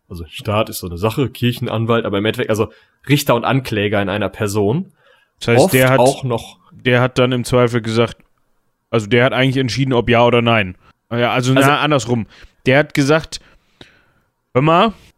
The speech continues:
Speaker 2: ich glaube, du hast da dat und dat und deshalb mache ich jetzt Folgendes.“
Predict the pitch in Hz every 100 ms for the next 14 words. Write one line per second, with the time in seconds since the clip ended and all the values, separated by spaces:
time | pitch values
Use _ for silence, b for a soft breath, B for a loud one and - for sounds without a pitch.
0 | - 131 - 143 151 196 190 170 165 165
1 | - 165 156 135 123 127 143 131 113 113
2 | 101 - - 113 113 135 147 127 123 127
3 | 131 113 123 113 - 117 95 90 -